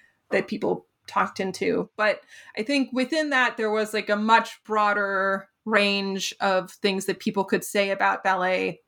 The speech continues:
than we've recognized. And this is particularly, like, really tough, uh, in ballet histories, um, that you read about, about the Soviet Union. And I think this is where,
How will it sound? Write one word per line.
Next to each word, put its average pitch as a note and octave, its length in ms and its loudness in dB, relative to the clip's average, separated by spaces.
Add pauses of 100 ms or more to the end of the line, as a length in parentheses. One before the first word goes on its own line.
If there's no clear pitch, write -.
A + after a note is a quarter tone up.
(120)
than G3 120 2
we've F#3+ 180 -2
recognized. F#3 540 0
And G3+ 100 0
this G#3 100 0
is A#3+ 100 -4
particularly, A3 760 0
like, F#3+ 200 -2
really G3 260 0
tough, - 460 0 (1160)
uh, G3+ 220 2
in G3 400 -4 (520)
ballet G#3+ 440 2
histories, G3 1000 0 (280)
um, G3+ 240 2
that F#3 140 -2
you F#3+ 140 -2
read F#3+ 160 0
about, F#3 300 2
about F3+ 220 0
the F#3 60 -4
Soviet F3+ 340 -4
Union. E3+ 280 -4
And D#3+ 100 -4
I F#3 60 -2
think G3+ 160 -2
this G3+ 120 0
is F3+ 140 -4
where, C#3+ 400 -2